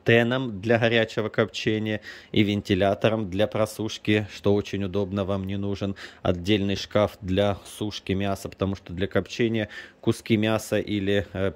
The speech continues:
птица должна быть максимально высушена, то есть, э, совершенно без капель влаги на поверхности.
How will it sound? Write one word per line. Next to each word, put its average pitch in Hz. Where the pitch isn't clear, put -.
птица 107
должна 110
быть 98
максимально 104
высушена, 120
то -
есть, -
э, 92
совершенно 101
без 92
капель 92
влаги 90
на 101
поверхности. 95